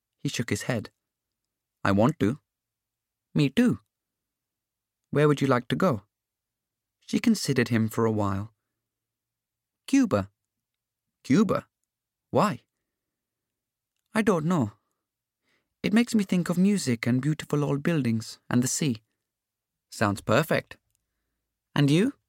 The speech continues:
Where would you pick? One place." "Chile." "So we both want to go to Latin America?" He grinned. "The Atacama Desert. The air is so dry,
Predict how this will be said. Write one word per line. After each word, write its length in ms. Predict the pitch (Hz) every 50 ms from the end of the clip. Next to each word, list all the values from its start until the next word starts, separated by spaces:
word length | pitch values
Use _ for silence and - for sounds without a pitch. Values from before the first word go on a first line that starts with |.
| _ _ _ _ _ _ _ _ _
Where 180 | - 196 233 240
would 140 | 240 220
you 120 | 240 226 208
pick? 360 | - 120 117 - - - _ _ _ _ _ _ _ _ _
One 220 | - 143 165 175
place." 400 | 165 170 147 123 123 - - - - _ _ _ _ _ _ _ _ _ _ _ _ _ _ _ _ _ _ _ _ _ _ _ _ _ _ _ _ _ _ _ _ _ _
"Chile." 380 | - - 226 151 107 98 - - _ _ _ _ _ _ _ _ _ _ _ _ _ _ _ _ _ _ _ _ _ _ _ _ _ _ _
"So 160 | - - 147
we 100 | 139 135
both 280 | 120 143 143 147 - -
want 140 | 139 127 -
to 60 | 127
go 140 | 117 123 120
to 120 | - 117
Latin 280 | 120 123 - - 120 117
America?" 460 | 117 135 165 208 233 - - - - _ _ _ _ _ _ _ _ _ _ _ _ _ _ _ _ _ _ _ _ _ _ _ _ _ _ _ _
He 100 | - 156
grinned. 400 | 143 - 120 107 98 98 95 - - _ _ _ _ _ _ _ _ _ _ _ _ _ _ _ _ _ _
"The 100 | - 127
Atacama 560 | - - - 175 - - 143 131 123 120 120
Desert. 460 | 113 135 139 135 - - - - - - _ _ _ _ _ _ _ _ _ _ _ _ _ _ _
The 120 | - 135 -
air 180 | 143 151 160 -
is 120 | - 127
so 220 | - - - 160 170
dry, 540 | 147 123 123 120 113 113 113 117 120 123